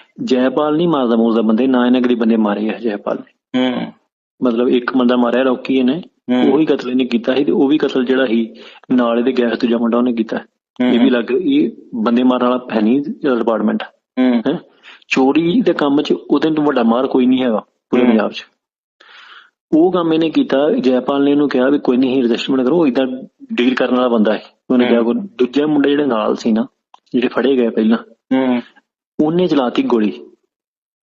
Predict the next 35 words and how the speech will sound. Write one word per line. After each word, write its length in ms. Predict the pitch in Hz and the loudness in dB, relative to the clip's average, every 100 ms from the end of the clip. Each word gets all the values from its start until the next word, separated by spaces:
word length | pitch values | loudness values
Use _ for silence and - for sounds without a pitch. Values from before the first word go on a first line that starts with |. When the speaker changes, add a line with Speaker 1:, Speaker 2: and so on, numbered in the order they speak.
| _ - | _ -2
Speaker 1:
ਪੁਲਿਸ 240 | 117 120 | -2 0
ਵਾਲਾ 120 | 127 | 0
ਕਿ 80 | 123 | 0
ਤਾਂ 240 | 123 117 | -2 -2
ਠਾਂ 240 | 117 117 104 | 0 0 0
ਆ, 340 | 104 185 190 - - - 127 127 | 0 0 -2 -4 -12 -6 -4 -2
Speaker 2:
ਅੱਛਾ। 180 | 120 | 0
Speaker 1:
ਉਹਨੇ 240 | 143 165 185 | 0 2 0
ਹੀ 80 | 151 | 2
ਗੋਲੀ 180 | 135 | 0
ਚਲਾ 240 | 131 131 127 | 0 0 0
ਕੇ 60 | |
ਤੇ 80 | 127 | 0
ਪੁਲਿਸ 220 | 117 107 | -2 -2
ਵਾਲੇ 120 | 107 107 | 0 0
ਮਾਰ 160 | 101 | 0
ਦਿੱਤੇ 160 | 107 110 | 0 -2
ਦੋਵੇਂ। 240 | 107 104 - _ _ - | -2 -6 -10 _ _ -6
Speaker 2:
ਹੂੰ। 280 | 139 127 120 - _ _ _ _ _ _ _ _ _ _ - - - - | -4 -4 -6 -10 _ _ _ _ _ _ _ _ _ _ -20 -20 -8 -2
Speaker 1:
ਹੁਣ 420 | 117 151 170 - - _ _ _ _ - | 0 0 -2 -8 -20 _ _ _ _ 0
ਮੇਰਾ 800 | 113 113 120 135 147 151 160 - - | 2 4 2 0 0 0 -2 -4 -2
ਇਹ 280 | 151 - - - 117 | 0 -2 -6 -8 -2
ਜੈਪਾਲ 440 | 131 131 139 143 | 2 2 2 0
ਦੀ 80 | 143 | 0
ਇੱਕ 100 | 143 | -2
ਪ੍ਰੋਬਲਮ 400 | - 123 127 139 | 0 0 2 0
ਸੀ 120 | 120 | 0
ਵੀ 120 | 127 | 0
ਇਹਨੂੰ 240 | 139 143 139 | 0 0 -2
ਫੋਨ 440 | - - 117 123 | -6 -6 0 2
ਨਹੀਂ 120 | 127 | 2
ਕਰ 100 | 127 | 2
ਸਕਦਾ 280 | 107 104 107 | 0 0 0
ਕੋਈ 100 | 104 | 0
ਬੰਦਾ। 420 | 107 104 107 - | 0 0 -2 -8